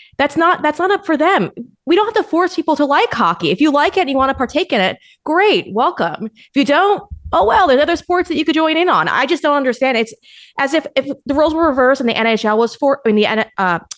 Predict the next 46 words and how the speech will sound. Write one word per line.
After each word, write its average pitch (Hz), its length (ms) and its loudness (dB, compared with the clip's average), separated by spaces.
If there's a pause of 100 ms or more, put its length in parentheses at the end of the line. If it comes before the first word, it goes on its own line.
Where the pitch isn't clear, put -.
gosh, 175 220 -2
the 185 100 -4
N 208 100 -2
B 220 140 0
A 233 140 2
was 247 100 0
forced 269 380 -2
to 277 100 -2
kind 277 180 -2
of 269 80 -2
be 269 120 0
more 262 180 2
inclusive. 294 560 0
If - 300 -20
we 330 60 2
were 381 100 2
to 214 100 0
say 220 300 0
that, 320 340 0 (240)
it 240 140 0
wouldn't 330 240 -2
go 254 240 2
over 262 240 0
well. - 420 -6 (240)
So, - 540 -2 (600)
like 262 220 0
you 247 100 2
said, 214 460 -4
it's 240 160 -4
meant 285 160 0
to 294 100 0
be 277 120 2
divisive. 185 680 0
It's - 140 -6
meant 262 120 -2
to 262 80 0
separate 180 440 0
us 170 160 -2
all. 170 280 2
It's 220 100 -8
meant 233 140 -2
to 208 220 0
start - 300 -2
arguments 180 540 -2
and 170 120 0
debates. 165 540 -2